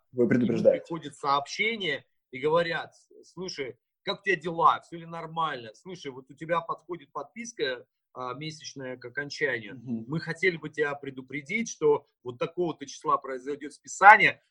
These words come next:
Speaker 2: Мы х-, беспокоимся, чтобы у тебя
Speaker 1: Мгм.
Speaker 2: на, на с карте оказались деньги, да, потому что мы ни, ни в коем случае не хотим, чтобы ты потерял
Speaker 1: Мгм.
Speaker 2: все те возможности, которые ты получаешь
Speaker 1: Классно.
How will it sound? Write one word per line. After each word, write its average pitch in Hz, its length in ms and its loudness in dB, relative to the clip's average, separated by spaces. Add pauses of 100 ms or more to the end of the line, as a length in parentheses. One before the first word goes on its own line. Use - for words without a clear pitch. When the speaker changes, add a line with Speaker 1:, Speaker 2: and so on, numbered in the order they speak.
(140)
Speaker 2:
Мы 170 240 6
х-, - 200 -6
беспокоимся, 180 920 4
чтобы 139 300 -14
у 143 60 -10
тебя 151 420 6
Speaker 1:
Мгм. 120 80 -8
Speaker 2:
на, 127 160 -4 (580)
на 131 60 -8
с - 180 -20
карте 156 300 -12
оказались 131 540 -16
деньги, 180 500 -8 (280)
да, 143 120 -2
потому 156 240 -12
что 147 220 -18
мы 151 140 -10
ни, 170 260 -6
ни 151 120 -14
в 156 80 -18
коем 190 180 -2
случае 175 340 -12
не - 20 -14
хотим, 165 220 -12
чтобы 147 200 -18
ты 165 80 -10
потерял 147 520 0
Speaker 1:
Мгм. 123 260 -14
Speaker 2:
все 160 160 -4
те 160 160 4
возможности, 147 640 -8
которые 139 340 -8
ты - 80 -20
получаешь 139 480 -2
Speaker 1:
Классно. 147 260 10